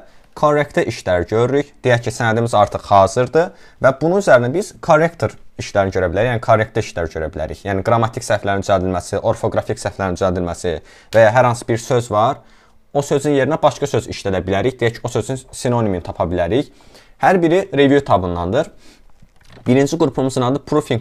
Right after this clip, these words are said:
qrupudur və birinci alətimizin adı spelling, spelling and grammar. Yəni qrammatik orfoqra-, orf-, orfoqrafik səhvlərin düzəldilməsi alətidir.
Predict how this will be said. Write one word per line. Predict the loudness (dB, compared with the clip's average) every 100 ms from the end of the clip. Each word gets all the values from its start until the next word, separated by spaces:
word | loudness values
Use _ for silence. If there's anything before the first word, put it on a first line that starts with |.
| 0
qrupudur | -2 -2 -4 -2
və | 0
birinci | 0 0 -2 -2
alətimizin | 0 0 0 -4 -4 -4
adı | -4
spelling, | -6 -2 -2 -2 -6
spelling | -6 -2 0 0
and | 0
grammar. | 0 0 -6 -14 -20 -8 -4
Yəni | -2
qrammatik | 0 -2 -2 -2
orfoqra-, | 0 0 -2 -2 -4 -2
orf-, | -4 -4 0
orfoqrafik | 0 2 0 2 -2 -4
səhvlərin | -4 -4 0 0 0
düzəldilməsi | 0 0 0 -2 -2 -2 -2 -4 -20 -20 _ 0
alətidir. | 0 0 -4 -4 -4